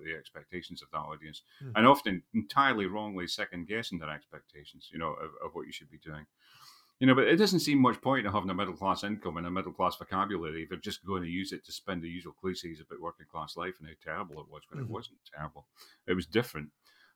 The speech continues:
Speaker 1: Aspects of it were terrible, you know, and, you know, and,
Speaker 2: Mm-hmm.
Speaker 1: and, you know, but not often the ones that, you know, sort of,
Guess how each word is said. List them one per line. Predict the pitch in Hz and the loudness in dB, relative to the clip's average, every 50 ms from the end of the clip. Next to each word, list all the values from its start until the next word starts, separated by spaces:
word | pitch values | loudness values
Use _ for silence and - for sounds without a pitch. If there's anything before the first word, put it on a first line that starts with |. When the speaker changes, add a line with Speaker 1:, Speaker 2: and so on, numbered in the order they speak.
| _ _ _ - | _ _ _ 6
Speaker 1:
Aspects | 123 139 147 147 147 - 98 - - 98 | 8 8 8 8 6 2 2 2 2 -4
of | 82 82 | -4 -4
it | 85 - | -4 -6
were | 82 78 - - | -6 -10 -10 -6
terrible, | - 98 87 80 78 78 80 85 80 _ - | -4 -4 -4 -4 -4 -8 -10 -12 -12 _ -10
you | 92 92 | -6 -4
know, | 92 95 95 82 | -2 0 0 2
and, | 78 98 92 85 | 0 0 0 -2
you | 90 92 92 | -2 -4 -2
know, | 92 90 85 | -2 -2 -4
and, | 60 78 90 90 117 - | -4 -4 -4 -4 -6 -6
Speaker 2:
Mm-hmm. | - - | -6 -6
Speaker 1:
and, | 92 92 92 - - - - - - - | -4 -4 -4 -6 -6 -8 -10 -10 -10 -6
you | 92 98 | -4 -2
know, | 95 90 85 - | 0 0 0 0
but | 95 82 - 98 | -2 -2 -2 0
not | 113 117 110 | 0 2 2
often | 85 98 101 - - 95 92 | 2 0 -2 -4 -4 -6 -6
the | 90 | -4
ones | 87 92 92 92 82 - | -4 -4 -4 -4 -6 -6
that, | 87 82 - - | -6 -8 -8 -8
you | 87 | -10
know, | 85 85 85 | -10 -10 -10
sort | - - - | -10 -12 -12
of, | 73 78 | -12 -14